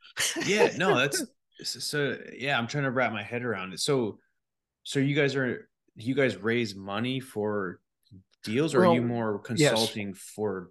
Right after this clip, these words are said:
Speaker 2: Uh,
Speaker 1: deals?
Speaker 2: we more consult on it, and we build people's systems in order to do it. So
Speaker 1: Okay,
Speaker 2: the,
Speaker 1: gotcha.
Speaker 2: the answer is we can build your system to bring in the leads for the accredited investors.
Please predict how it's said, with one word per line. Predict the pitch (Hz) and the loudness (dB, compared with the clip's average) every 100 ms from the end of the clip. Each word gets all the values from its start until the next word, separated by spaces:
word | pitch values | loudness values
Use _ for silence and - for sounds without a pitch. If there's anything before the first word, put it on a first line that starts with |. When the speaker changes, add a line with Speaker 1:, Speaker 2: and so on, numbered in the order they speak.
| - | 4
Speaker 2:
Uh, | 185 190 | 6 6
Speaker 1:
deals? | 202 226 | 4 6
Speaker 2:
we | 226 | 8
more | 220 240 214 | 10 10 8
consult | 196 160 - 151 180 180 | 6 2 4 4 4 2
on | 190 196 | 0 0
it, | 208 208 170 | 0 -2 -2
and | 143 | -2
we | 139 | -2
build | 123 139 147 131 | 0 4 4 2
people's | 117 127 123 110 | -2 -4 -4 -8
systems | - 123 - - 95 90 - - | -2 -2 -2 -4 -10 -8 -8 -4
in | 147 117 | 0 0
order | 110 104 | 0 -2
to | 101 101 | -4 -6
do | 101 98 | -4 -4
it. | 95 - - | -4 -8 -6
So | - 127 113 110 - | 2 4 4 0 -2
Speaker 1:
Okay, | 117 226 90 - | -2 -2 -6 -4
Speaker 2:
the, | 135 139 | -2 -2
Speaker 1:
gotcha. | - - | -4 -2
Speaker 2:
the | 143 | 0
answer | 139 160 - 156 | 0 2 4 4
is | 139 131 120 | 4 2 0
we | 131 127 | -2 -2
can | 127 117 | -2 -4
build | 110 147 151 143 | 2 2 2 0
your | 127 | -8
system | - 147 139 - 135 123 110 - - _ _ | -4 -2 -2 -2 -8 -8 -10 -14 -20 _ _
to | 123 | -6
bring | 117 131 139 143 | -2 2 2 2
in | 135 135 135 135 139 | 2 2 -2 -6 -2
the | 127 | 0
leads | 120 127 135 139 123 | 2 0 0 -2 -4
for | - 131 | -6 -4
the | 113 | -2
accredited | 110 - 131 127 123 120 | -2 4 4 4 2 0
investors. | 120 117 123 123 143 131 127 117 | 0 0 2 2 0 -2 -2 -4